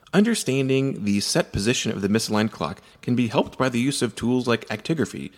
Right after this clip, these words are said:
as discussed in episode thirty-eight on sleep studies. Once the average unconstrained sleep and wake times are known, we can make a plan to pull earlier or push later the internal clock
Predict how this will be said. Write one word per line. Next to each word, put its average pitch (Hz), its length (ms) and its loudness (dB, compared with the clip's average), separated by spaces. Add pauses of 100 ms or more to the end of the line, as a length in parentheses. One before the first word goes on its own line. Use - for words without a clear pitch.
(160)
as - 180 -2
discussed 98 380 -2
in - 120 -6
episode 98 320 -2
thirty-eight 95 440 -2
on 95 180 -4
sleep 165 220 -4
studies. - 400 -10 (800)
Once 214 200 4
the 175 180 -2
average 131 560 2
unconstrained 120 720 2
sleep 123 300 -2
and 110 100 2
wake 113 160 2
times 107 300 0
are 95 60 0
known, 95 360 0 (360)
we 156 100 4
can 190 140 2
make 180 140 2
a 160 40 0
plan 120 380 0
to 104 240 -2
pull 131 360 0
earlier 180 400 0 (260)
or 139 320 0
push - 380 -2
later 98 320 0
the 120 200 -2
internal 117 280 -2
clock 135 320 -4